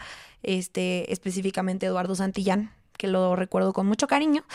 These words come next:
por habernos, este, bateado la primera iniciativa que, que nosotros presentamos, ¿no? Él fue el que se opuso a que fuera en tema de razón de género y todos los motivos los desconozco, pero,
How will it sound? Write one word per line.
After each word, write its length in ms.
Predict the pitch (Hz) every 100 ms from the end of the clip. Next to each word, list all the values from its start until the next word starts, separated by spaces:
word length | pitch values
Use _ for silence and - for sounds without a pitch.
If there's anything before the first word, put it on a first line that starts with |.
| - - -
por 180 | 254
habernos, 840 | 226 214 208 214 208 208 202 - 220
este, 280 | 190 196 -
bateado 380 | 185 185 196 190
la 120 | 190
primera 320 | 185 185 185
iniciativa 600 | 185 190 190 175 190 185
que, 240 | 180 185 180
que 100 | 180
nosotros 340 | 185 190 202
presentamos, 640 | - 190 185 180 185 185
¿no? 160 | 185 190
Él 240 | 196 175
fue 120 | 180 180
el 100 | 180
que 160 | 180
se 100 | 175
opuso 460 | 175 - 196 190 180
a 140 | 175
que 180 | - 170
fuera 280 | - 175 175
en 120 | 175
tema 260 | 170 175 170
de 60 |
razón 320 | 175 175 180
de 80 | 175
género 320 | 175 202 190
y 80 | 180
todos 240 | 185 208 208
los 140 | 190
motivos 400 | 185 180 202 196
los 140 | 185
desconozco, 680 | 180 175 - 165 185 - 359 - - - - - -
pero, 720 | 220 202 196 196 196 190 180